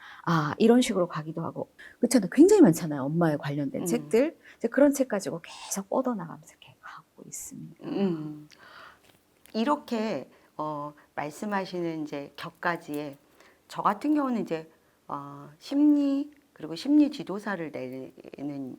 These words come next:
Speaker 2: 입장에서, 어, 밑바닥에 이제 심리학자를 알아야 돼요. 이제 심리학자가 얘기하는 그 심리 주요 개념이 있거든요.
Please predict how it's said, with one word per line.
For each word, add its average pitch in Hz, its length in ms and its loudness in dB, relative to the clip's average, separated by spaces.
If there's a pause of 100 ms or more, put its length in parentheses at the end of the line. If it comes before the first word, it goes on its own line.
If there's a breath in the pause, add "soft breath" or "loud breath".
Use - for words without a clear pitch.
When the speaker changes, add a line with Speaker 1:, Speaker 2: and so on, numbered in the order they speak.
Speaker 2:
입장에서, 151 760 -8 (880 soft breath)
어, 147 500 -8
밑바닥에 247 1160 -4
이제 - 140 -12
심리학자를 339 840 0
알아야 131 320 -8
돼요. 147 400 -12 (360 soft breath)
이제 208 160 -2 (200)
심리학자가 339 1000 0
얘기하는 190 680 -2
그 156 180 -10
심리 285 680 2 (100)
주요 202 320 -2
개념이 214 460 0
있거든요. 135 540 -10